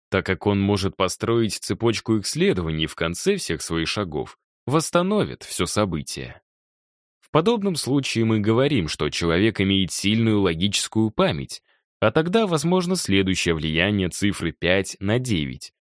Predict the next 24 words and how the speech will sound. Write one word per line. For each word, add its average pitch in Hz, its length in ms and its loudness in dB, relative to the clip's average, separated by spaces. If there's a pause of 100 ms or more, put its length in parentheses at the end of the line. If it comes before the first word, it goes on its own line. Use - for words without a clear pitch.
(120)
Две 101 220 2
пятерки 165 640 0 (240)
способны 190 580 0
создать 143 520 0
одну 85 360 2
цифру 87 500 -2
девять. 82 580 -6 (480)
Теперь 220 340 2
рассмотрим 165 580 0
память 80 480 0
человека. 76 640 -2 (420)
Предположим, 185 680 2
что 98 220 -2
он 104 120 2
имеет 113 300 0
много 110 400 2
цифр 110 360 0
девять 110 440 0
в - 80 -14
психоматрице, - 920 -4 (260)
две 143 260 2
девятки 98 540 -2
и 120 80 2
более. 73 480 -4